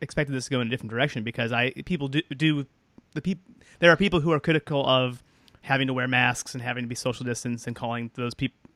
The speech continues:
calling the people requiring those protocols Nazis. So it wouldn't be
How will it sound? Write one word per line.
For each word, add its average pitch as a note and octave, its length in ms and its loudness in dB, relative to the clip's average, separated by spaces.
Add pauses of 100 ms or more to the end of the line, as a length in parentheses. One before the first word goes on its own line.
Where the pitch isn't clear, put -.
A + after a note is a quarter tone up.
calling E3 180 4
the D3+ 80 -4
people C#3+ 400 0 (720)
requiring D3 400 6
those C#3 120 2
protocols B2 540 -2
Nazis. D#3+ 420 4
So C#3 280 8
it D3 80 8
wouldn't D#3+ 260 8
be C3+ 320 6